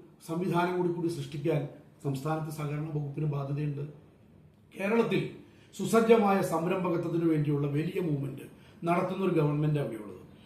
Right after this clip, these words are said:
വ്യവസായ വകുപ്പിന്റെ കീഴിൽ അതിശക്തമായി സംരംഭക വർഷമായി ആചരിച്ച് നിരവധിയായ, ആ, സംരംഭങ്ങൾക്ക് വേണ്ടി പ്രോത്സാഹനങ്ങൾ നൽകുന്ന ഒരു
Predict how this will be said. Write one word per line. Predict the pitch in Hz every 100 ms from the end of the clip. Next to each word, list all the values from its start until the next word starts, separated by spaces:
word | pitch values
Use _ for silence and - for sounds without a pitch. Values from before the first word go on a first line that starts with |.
| -
വ്യവസായ | 156 175 196 196
വകുപ്പിന്റെ | 180 180 165 180 180
കീഴിൽ | 175 190 233 - -
അതിശക്തമായി | 165 185 - 180 - 202 190 170 156 151 - -
സംരംഭക | 170 175 202 208 208 202
വർഷമായി | 180 - 196 196 185 175 -
ആചരിച്ച് | 160 165 175 160 185 208 - - -
നിരവധിയായ, | 156 202 208 202 190 180 - - -
ആ, | 165 151 - 156
സംരംഭങ്ങൾക്ക് | 170 190 185 180 165 165 165
വേണ്ടി | 151 151 151 - -
പ്രോത്സാഹനങ്ങൾ | 156 165 175 196 202 202 202 190
നൽകുന്ന | 180 165 156 151 - - -
ഒരു | 175